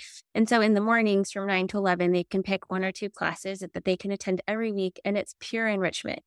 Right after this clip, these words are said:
And we provide all the materials and the supplies,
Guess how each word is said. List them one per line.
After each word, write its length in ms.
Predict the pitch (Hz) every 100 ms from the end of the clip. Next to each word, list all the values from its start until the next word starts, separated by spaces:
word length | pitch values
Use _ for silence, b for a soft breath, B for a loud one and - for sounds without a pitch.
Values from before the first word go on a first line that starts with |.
| _
And 180 | 196 208
we 100 | 220
provide 440 | - 226 208 196
all 120 | 185
the 60 | 180
materials 600 | 160 170 277 269 254 233
and 100 | 190
the 60 | 185
supplies, 580 | - - 220 208 208